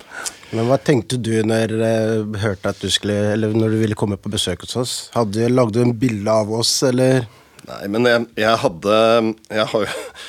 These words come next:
Speaker 2: har jo egentlig tenkt at jeg skulle litt lenge før nå, for at jeg har vært inn, så har det liksom aldri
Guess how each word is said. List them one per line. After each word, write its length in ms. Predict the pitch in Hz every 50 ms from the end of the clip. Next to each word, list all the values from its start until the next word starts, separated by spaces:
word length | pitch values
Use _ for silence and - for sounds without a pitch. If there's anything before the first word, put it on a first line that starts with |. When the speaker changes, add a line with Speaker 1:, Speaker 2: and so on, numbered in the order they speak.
| - - - - - -
Speaker 2:
har 100 | - 104
jo 80 | 123
egentlig 320 | 147 131 104 - 135 135 131 -
tenkt 320 | - - 104 90 - - -
at 80 | -
jeg 80 | 120 120 -
skulle 180 | - 131 104 95
litt 140 | 95 - 131
lenge 240 | 117 101 98 101 104
før 400 | - - 117 113 139 175 170 202 160
nå, 240 | 127 131 151 180 -
for 220 | - - 156 127
at 80 | 117 -
jeg 80 | - 117
har 220 | 110 117 117 117 120
vært 80 | -
inn, 220 | 127 120 120 113 117
så 140 | - - 123
har 80 | 117 120
det 80 | 123
liksom 180 | 117 113 110 117
aldri 180 | 107 92 95